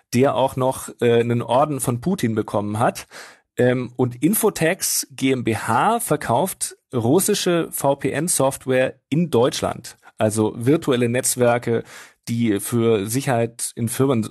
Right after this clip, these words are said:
sorgen soll. Und, ähm, im März zwanzig zweiundzwanzig, also kurz nach Kriegsbeginn, hat sich Infotex umbenannt in Protelion G M B H. Das klingt alles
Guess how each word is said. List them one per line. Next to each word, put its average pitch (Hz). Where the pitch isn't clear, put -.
sorgen 101
soll. 95
Und, 131
ähm, 113
im 123
März 127
zwanzig 151
zweiundzwanzig, 151
also 123
kurz 170
nach 143
Kriegsbeginn, 180
hat -
sich -
Infotex 160
umbenannt 135
in 127
Protelion 139
G 107
M 101
B 98
H. 123
Das 131
klingt 170
alles 151